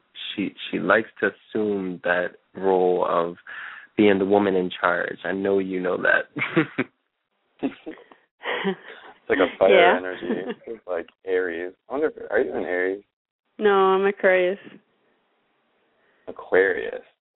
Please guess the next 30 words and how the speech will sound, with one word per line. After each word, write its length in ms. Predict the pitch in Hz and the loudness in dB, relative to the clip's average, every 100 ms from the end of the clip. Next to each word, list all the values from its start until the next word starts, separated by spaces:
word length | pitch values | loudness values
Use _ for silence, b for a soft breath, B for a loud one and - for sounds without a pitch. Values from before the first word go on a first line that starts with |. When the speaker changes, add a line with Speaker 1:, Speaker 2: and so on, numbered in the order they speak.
| - | -12
Speaker 2:
Okay. 120 | 190 | -12
Speaker 3:
Aquarius. 640 | - - 180 165 160 156 - _ | -8 -4 -2 -2 -4 -8 -14 _
Raised 300 | 196 190 202 | 2 2 2
in 100 | 208 | -2
Aquarius. 560 | 185 - 165 139 92 170 - | -2 0 0 0 -4 -6 -2
So 80 | |
I 120 | 185 180 | -2 0
have 260 | 185 190 | -4 -2
both. 380 | 180 165 160 165 _ - | 2 4 2 -2 _ -4
I 100 | 185 | 0
mean, 220 | 180 170 | 0 0
the, 120 | 165 - | -2 -2
both 260 | - 185 185 - | 2 2 2 -2
signs 260 | 180 170 170 | -4 -2 -4
are 200 | 170 156 - | -4 -4 -4
Aquarius. 500 | 180 - 151 92 - _ _ _ _ - | -6 -4 -2 -4 -10 _ _ _ _ -4
Yep. 240 | 185 185 _ _ _ _ _ _ _ _ _ _ _ _ _ _ _ - | -4 -4 _ _ _ _ _ _ _ _ _ _ _ _ _ _ _ -16
Speaker 2:
All 180 | - - | -14 -12
right. 140 | - - _ - | -12 -14 _ -2
So 120 | 110 | 2
does 220 | 104 92 | 2 0
it 60 | 80 | -4
sound 180 | 98 92 | -4 -4
like 160 | 90 | -4
we're 160 | 90 90 | -2 -4
connecting 500 | - 90 90 90 90 | -4 -8 -8 -10 -12
to 60 | - | -2
your 140 | 90 | -2
energy, 420 | 87 90 90 92 90 | -2 -4 -6 -8 -4
Kara? 340 | 90 87 90 | 0 0 0